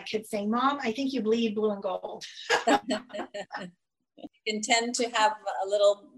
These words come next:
Speaker 2: I hate to use the word shrine, but little shrines built in blue and gold.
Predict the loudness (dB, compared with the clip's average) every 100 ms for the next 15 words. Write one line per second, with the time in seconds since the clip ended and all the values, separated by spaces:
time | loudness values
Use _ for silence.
0 | -4 0 0 0 -2 -2 -4 -4 -4 -2
1 | -2 0 0 0 0 0 -2 0 0 2
2 | 0 0 0 2 0 -4 -6 -10 _ _
3 | 2 2 0 -6 -6 -2 0 0 0 2
4 | 4 2 -2